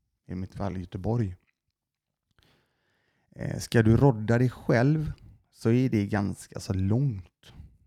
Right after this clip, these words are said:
Tycker jag nog. I, i, när jag har... Ja, när jag sitter med facit i hand. Eh, har du däremot lite mer enheter på samma ställe och du kan på något sätt få till någon form av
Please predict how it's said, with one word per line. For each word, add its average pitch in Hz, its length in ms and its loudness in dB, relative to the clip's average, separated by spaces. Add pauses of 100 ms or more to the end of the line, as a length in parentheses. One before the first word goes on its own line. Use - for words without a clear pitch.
(1040)
Tycker - 380 -10
jag 101 80 -2
nog. - 300 -6 (240)
I, 107 140 -8
i, 98 840 -8
när 101 120 0
jag 95 80 0
har... 92 260 -4
Ja, 90 140 -6 (560)
när - 20 -4
jag 90 60 0
sitter 95 180 -2
med 90 140 0
facit 92 360 -4
i 95 40 0
hand. 101 440 -2 (1200)
Eh, - 580 -10
har 98 160 0
du 101 100 4
däremot 107 720 4
lite 107 300 -6
mer 127 520 2 (180)
enheter 95 760 -2 (400)
på 92 260 -8
samma 92 240 -4
ställe 98 520 -2
och 120 120 -2
du 101 100 -4
kan 95 160 -6
på 98 80 -6
något 98 140 -6
sätt - 140 -8
få - 160 -12
till 90 360 -6
någon 92 240 -8
form 92 320 -8
av 85 200 -10